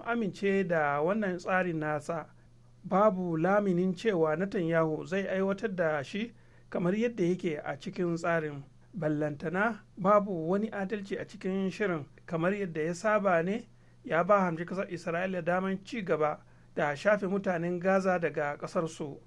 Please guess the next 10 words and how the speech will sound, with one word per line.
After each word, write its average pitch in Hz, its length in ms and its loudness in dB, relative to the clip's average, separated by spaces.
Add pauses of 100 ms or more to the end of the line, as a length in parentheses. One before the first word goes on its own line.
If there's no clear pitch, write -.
(560)
da 151 280 0
kuma 185 340 0
ci 240 160 -6
gaba 156 460 0 (320)
da 170 100 -6
yi 160 120 2
musu 180 540 -2
kisan 175 480 -4
kiyashi. 139 640 -6 (720)
Jaridar 233 480 4